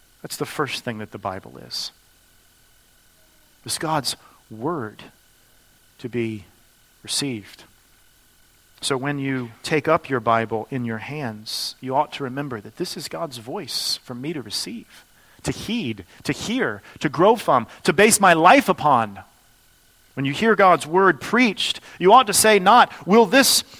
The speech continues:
sermon move me emotionally?" You ought to say, "How is God speaking to me through this fallible mouthpiece of a man?"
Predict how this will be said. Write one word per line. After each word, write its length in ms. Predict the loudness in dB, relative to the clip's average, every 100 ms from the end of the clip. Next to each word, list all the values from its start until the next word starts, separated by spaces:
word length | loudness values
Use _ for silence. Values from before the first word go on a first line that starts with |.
| -12
sermon 680 | -4 0 4 6 6 4 6
move 260 | 6 6 4
me 140 | 2
emotionally?" 600 | 4 4 4 0 -2 0
You 120 | 4
ought 200 | 6 6
to 80 | 4
say, 240 | 2 4 4
"How 340 | 6 6 8
is 160 | 6 4
God 260 | 6 6
speaking 680 | 6 2 4 6 6 4 -4
to 120 | -2
me 220 | 0 0
through 160 | 0 0
this 220 | 2 2
fallible 840 | 0 2 6 8 8 6 4 0 -4 -20 -10
mouthpiece 800 | 2 6 8 6 2 2 4 4
of 120 | 4
a 80 | 4
man?" 500 | 4 4 4 2 -4